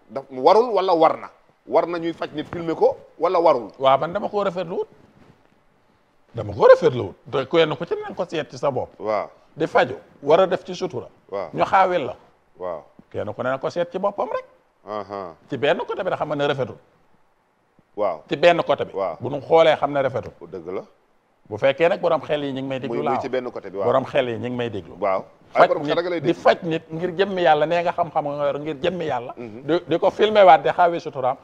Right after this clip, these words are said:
Speaker 2: Ah, loolu de mën naa ñàkk.
Speaker 1: Waaw.
Speaker 2: Dégg nga wax?
Speaker 1: Waaw.
Speaker 2: Léegi nag Serigne Dame moom moo taxit moom du def loolu moom.
Speaker 1: Doo ko def yow.
Speaker 2: Serigne Dame moom
Speaker 1: Léegi
Speaker 2: du
Speaker 1: ñi
Speaker 2: ko
Speaker 1: koy
Speaker 2: def.
Speaker 1: def nag, yow lan nga xalaat ci ñoom? Ban xalaat nga am ci ñoom? Ban gis-gis nga am ci ñoom?
Speaker 2: Ñi ko doon def
Speaker 1: Xam-xam la wala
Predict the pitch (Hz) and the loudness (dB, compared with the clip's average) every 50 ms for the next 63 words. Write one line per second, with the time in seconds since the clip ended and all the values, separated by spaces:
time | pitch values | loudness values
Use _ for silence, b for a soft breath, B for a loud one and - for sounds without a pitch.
0 | - - - 135 135 - 143 135 135 127 120 127 147 214 226 185 147 123 113 110 | -16 -4 -2 0 0 0 0 0 0 2 0 0 -2 -4 -4 -4 -4 -4 -6 -8
1 | - - _ _ _ _ _ _ _ - 101 104 98 87 80 - _ _ _ _ | -12 -16 _ _ _ _ _ _ _ -6 -4 -4 -4 -4 -6 -10 _ _ _ _
2 | _ _ _ _ _ _ - 151 165 202 185 147 123 - - - 92 104 - 147 | _ _ _ _ _ _ 2 4 4 4 4 2 -2 -4 -8 -14 -14 -2 4 6
3 | 170 185 185 175 165 - 196 185 180 170 160 170 156 143 143 147 156 - - - | 6 6 6 4 2 2 2 2 2 4 4 4 4 4 2 0 -2 -4 -8 -4
4 | 147 143 165 165 - 156 151 143 147 143 135 135 143 143 131 - 120 110 104 95 | 2 2 2 4 4 2 0 0 0 0 0 2 0 0 -2 -2 -4 -4 -4 -4
5 | 82 82 - - _ _ _ _ _ _ _ - 113 120 120 123 117 117 - 104 | -6 -10 -16 -20 _ _ _ _ _ _ _ -6 -4 -4 -2 -2 -4 -4 -6 -8
6 | 92 - 214 233 - 185 175 165 147 135 135 135 139 135 143 - - 185 180 156 | -2 2 2 2 2 4 6 6 6 6 4 2 2 2 2 2 2 2 2 2
7 | 147 135 139 127 127 139 139 151 151 143 139 - 135 120 113 - - 101 101 101 | 0 -2 -4 -4 -2 -2 -2 -2 -2 -4 -6 -4 -4 -4 -4 -4 -6 -10 -10 -6
8 | 107 147 156 - 160 139 117 110 101 110 101 - 90 95 95 95 104 139 135 131 | -6 -6 -4 -6 -6 -8 -6 -8 -10 -10 -12 -16 -18 -18 -12 -8 -8 -8 -8 -12
9 | 120 117 110 101 107 95 101 - - 82 - - 151 185 214 220 233 214 196 185 | -16 -16 -14 -12 -10 -12 -12 -12 -16 -16 -12 -6 -4 -2 0 0 2 2 2 2
10 | 180 165 - - 180 180 - - 190 180 165 175 190 190 196 196 180 | 0 0 2 0 0 0 0 -2 -2 0 2 2 2 4 4 2 2